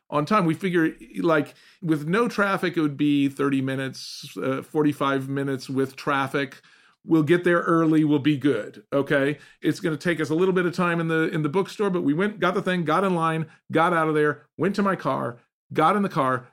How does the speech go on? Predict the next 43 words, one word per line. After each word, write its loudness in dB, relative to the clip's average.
drove 0
across 0
the -2
ten, -2
up -2
the 0
four 0
oh 2
five, 0
got -2
off -2
on -2
Mulholland, 0
and -2
drove 2
about 0
ten -2
minutes -4
off -2
the -8
freeway. -2
We 2
get 2
to 0
the 2
guy's 2
house. -2
So 0
we, 0
so -2
we've 2
left 0
there 4
around 2
one 0
fifteen, -2
one 0
twenty, 0
if -2
you, 2
if -2
you -4
count -4